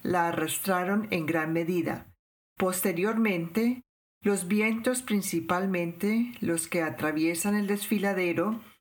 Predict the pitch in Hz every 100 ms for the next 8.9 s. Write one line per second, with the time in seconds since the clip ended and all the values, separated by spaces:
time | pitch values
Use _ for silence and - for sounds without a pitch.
0 | _ _ - 214 196 202 240 240 254 240
1 | 233 190 160 170 175 208 214 180 180 185
2 | 160 160 147 143 139 - 160 - - -
3 | _ _ _ _ _ _ - - - 185
4 | 170 180 - 226 - 196 170 160 160 151
5 | - 185 190 - 202 202 196 180 185 160
6 | 147 165 139 - 165 165 185 185 208 202
7 | - 175 170 170 180 196 196 - 165 -
8 | 139 - 180 185 170 160 233 254